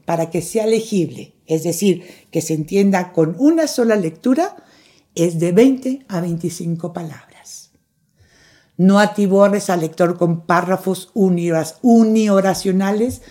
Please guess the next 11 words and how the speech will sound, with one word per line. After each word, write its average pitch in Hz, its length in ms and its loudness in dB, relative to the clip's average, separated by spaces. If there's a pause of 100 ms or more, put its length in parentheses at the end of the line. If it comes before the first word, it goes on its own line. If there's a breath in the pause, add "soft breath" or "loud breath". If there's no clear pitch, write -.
(280 loud breath)
donde 185 300 2
pones 208 380 -2
una 208 260 -2
coma 214 420 0
tras 208 280 -4
otra. - 380 -10 (340 soft breath)
Existe - 840 -4
el 151 180 -2
punto 160 380 -6
y 160 40 -2
seguido. 139 500 -8